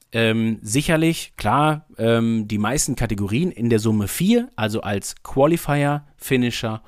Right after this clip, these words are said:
Allrounder und Champion, hat man die Möglichkeit, seinen Schwerpunkt auch auf eine Mitteldistanz zu setzen.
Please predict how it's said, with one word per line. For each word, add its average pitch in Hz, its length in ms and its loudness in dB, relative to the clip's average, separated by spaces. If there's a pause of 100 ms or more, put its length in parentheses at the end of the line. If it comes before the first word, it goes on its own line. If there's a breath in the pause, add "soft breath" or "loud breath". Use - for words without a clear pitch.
(160 soft breath)
Allrounder 117 760 2 (140)
und 240 200 0
Champion, 113 480 -4 (240 soft breath)
hat - 180 -4
man 117 100 0
die 113 60 2
Möglichkeit, 139 680 -2 (380 soft breath)
seinen 110 320 -4
Schwerpunkt 135 540 -2
auch 113 140 -2
auf 104 140 -6
eine 95 160 -4
Mitteldistanz 107 640 -4
zu 98 80 -8
setzen. 185 480 -2